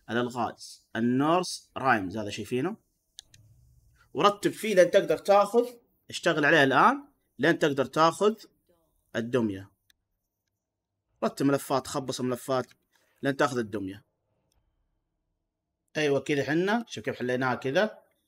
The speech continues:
جبنا حاجة هنا. طيب، نجي نحط حاجة هنا. وأظن هذه باخ-، آخر واحدة.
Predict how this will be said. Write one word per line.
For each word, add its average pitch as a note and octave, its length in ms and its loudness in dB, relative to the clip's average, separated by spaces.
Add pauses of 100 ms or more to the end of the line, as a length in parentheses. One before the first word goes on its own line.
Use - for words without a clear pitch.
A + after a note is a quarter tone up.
(240)
جبنا B2+ 280 0
حاجة A2+ 460 -4
هنا. E3+ 220 -4 (680)
طيب، A2 140 -8
نجي A2 160 -6
نحط A2+ 340 -8
حاجة A2+ 340 -2
هنا. F3+ 200 -4 (3000)
وأظن A2+ 280 -6
هذه A2+ 200 -4
باخ-، A2+ 260 -6
آخر A2 240 -6
واحدة. D#3+ 500 -2